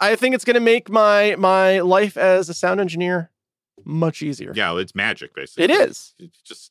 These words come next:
Speaker 2: you just think of what you need, and
Speaker 1: Ex-,
Speaker 2: it
Speaker 1: and there it
Speaker 2: spits
Speaker 1: is.
Speaker 2: it
Speaker 1: And
Speaker 2: out.
Speaker 1: I mean, the, the microphone on that thing is
Speaker 2: It's
Speaker 1: just
Speaker 2: fantastic.
Speaker 1: fucking amazing.
Speaker 2: Did you hear how clear Uncle Frank was from the door?
Speaker 1: Crystal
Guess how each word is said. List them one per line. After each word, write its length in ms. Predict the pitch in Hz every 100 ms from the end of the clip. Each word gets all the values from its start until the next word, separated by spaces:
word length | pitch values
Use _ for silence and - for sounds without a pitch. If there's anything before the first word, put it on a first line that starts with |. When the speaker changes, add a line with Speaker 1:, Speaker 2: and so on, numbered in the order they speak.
| _ -
Speaker 2:
you 100 | 87
just 180 | -
think 160 | 127 117
of 100 | 92
what 140 | 85
you 80 | 82
need, 240 | 85 87 95
and 120 | 90
Speaker 1:
Ex-, 180 | 80 -
Speaker 2:
it 60 | 165
Speaker 1:
and 160 | 151
there 140 | 151 180
it 40 |
Speaker 2:
spits 140 | 214 170
Speaker 1:
is. 100 | 185
Speaker 2:
it 60 |
Speaker 1:
And 80 | 175
Speaker 2:
out. 60 | 175
Speaker 1:
I 60 |
mean, 160 | 202 202
the, 360 | 190 175 165 -
the 180 | 151 165
microphone 600 | 156 254 370 - 165 139
on 160 | 123 123
that 200 | 117 -
thing 300 | 143 139 113
is 120 | 127
Speaker 2:
It's 80 | -
Speaker 1:
just 180 | 147 -
Speaker 2:
fantastic. 380 | 76 - - -
Speaker 1:
fucking 320 | - 202 214
amazing. 420 | 185 165 320 262 -
Speaker 2:
Did 120 | 90
you 120 | 117 123
hear 140 | 120
how 120 | 117
clear 320 | - - 101 104
Uncle 220 | - -
Frank 260 | - 90 -
was 180 | 98 -
from 160 | 92
the 80 | 87
door? 260 | 80 80 82
Speaker 1:
Crystal 580 | 285 - - 349 339